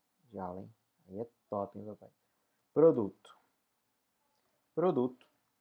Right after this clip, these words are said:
serviço, marca, empresa, negócio, projeto.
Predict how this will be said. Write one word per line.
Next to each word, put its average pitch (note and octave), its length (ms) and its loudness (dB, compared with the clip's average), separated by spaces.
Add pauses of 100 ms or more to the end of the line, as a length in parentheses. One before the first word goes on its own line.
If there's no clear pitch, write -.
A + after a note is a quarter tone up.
(160)
serviço, - 880 -6 (840)
marca, A2+ 560 -10 (1040)
empresa, F#2+ 640 -12 (1300)
negócio, A#2+ 680 -12 (880)
projeto. G#2+ 680 -10